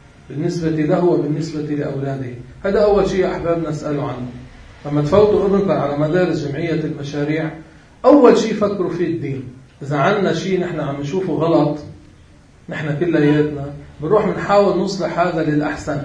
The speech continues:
مش بنروح بنقول: "لا، هذه المدارس ما بقى تسوى لأنه حصل كذا وكذا". يعني امبارح واحد جاي من برات لبنان قال لي: "في ولد ضربوه مدرسة برات لبنان لأحبابنا على وشه". قلت له: "لحظة، تأكد،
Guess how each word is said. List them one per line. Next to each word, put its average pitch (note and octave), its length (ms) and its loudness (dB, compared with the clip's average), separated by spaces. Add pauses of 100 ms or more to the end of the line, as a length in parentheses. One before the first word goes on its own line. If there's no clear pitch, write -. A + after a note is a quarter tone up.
(520)
مش E3+ 160 -6
بنروح F#3+ 300 2
بنقول: F3 380 0
"لا، F3+ 340 0
هذه D3+ 100 -4
المدارس D#3+ 520 0
ما D#3+ 60 -4
بقى D#3+ 220 -2
تسوى D3+ 460 -2 (420)
لأنه D#3 220 -2
حصل D#3 460 0
كذا D#3 180 0
وكذا". C#3+ 580 0 (720)
يعني C#3+ 120 -10
امبارح F3 400 2
واحد - 300 2
جاي E3 360 2
من D3+ 260 0
برات E3 360 0
لبنان C#3+ 560 -2 (960)
قال F#3 120 4
لي: G3+ 100 4
"في F#3+ 140 2
ولد G#3+ 340 8
ضربوه F#3+ 760 4
مدرسة F3+ 400 -2
برات E3+ 260 0
لبنان E3+ 220 -4
لأحبابنا E3 540 -2
على D#3 160 2
وشه". F3 320 0
قلت - 120 -6
له: F3+ 160 0
"لحظة، F3+ 340 0
تأكد، E3+ 440 -4